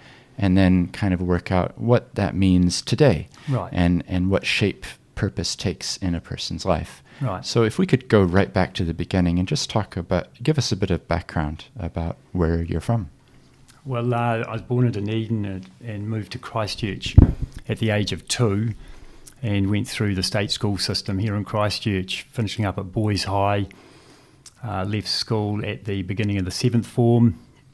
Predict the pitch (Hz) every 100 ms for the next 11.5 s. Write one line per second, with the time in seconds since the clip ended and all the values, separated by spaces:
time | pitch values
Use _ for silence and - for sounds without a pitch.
0 | _ _ - - - - - - _ -
1 | 104 90 90 98 - _ _ _ - 98
2 | - - 92 92 92 92 92 87 78 -
3 | _ _ _ - 110 - 107 95 104 95
4 | 104 104 101 98 - 110 104 - 120 110
5 | 110 107 104 - _ _ - 107 98 95
6 | 113 110 110 101 - 110 101 98 95 95
7 | - - - 113 107 95 95 92 - 113
8 | 104 104 95 107 104 104 101 107 95 101
9 | - 107 107 107 - 101 104 117 113 117
10 | - - - - - - - - _ -
11 | 113 131 131 -